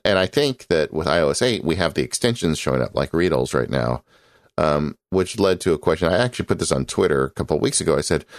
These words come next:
you know, I would really love to have extensions available for email messages.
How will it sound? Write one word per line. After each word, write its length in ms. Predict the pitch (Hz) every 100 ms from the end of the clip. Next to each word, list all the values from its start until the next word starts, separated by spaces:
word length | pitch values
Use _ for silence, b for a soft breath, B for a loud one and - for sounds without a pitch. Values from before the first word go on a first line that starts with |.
| B B B
you 100 | 92
know, 80 | 80
I 100 | 76
would 180 | 73 73
really 340 | 92 92 80
love 380 | 73 78 73 69
to 100 | 73
have 320 | 71 65 67
extensions 920 | 65 - - 101 - 73 65 65 - -
available 680 | 78 76 73 69 69 67
for 460 | 62 - 73 69 58
email 300 | 80 90 69
messages. 680 | 55 - - - - - -